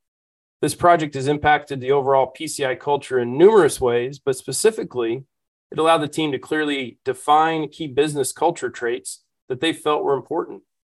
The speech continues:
Once identified, the leadership team developed definition around those key traits, rolled out the definition to the team, and continued to support the understanding through numerous all-staff workshops, continued visibility, and the creation of a P C I culture D N A document.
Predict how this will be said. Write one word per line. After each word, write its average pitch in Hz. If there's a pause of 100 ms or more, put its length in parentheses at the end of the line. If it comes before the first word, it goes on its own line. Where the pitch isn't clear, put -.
(380)
Once 175
identified, 160
the 131
leadership 147
team 151
developed 131
definition 156
around 135
those 120
key 135
traits, - (120)
rolled 170
out 170
the 143
definition 135
to 123
the 120
team, 135 (340)
and 135
continued 151
to 143
support 175
the 147
understanding 131
through 127
numerous 151
all-staff 139
workshops, 156 (320)
continued 160
visibility, 131
and 120
the 117
creation 135
of 120
a 120
P 156
C 147
I 127
culture 160
D 139
N 135
A 139
document. 104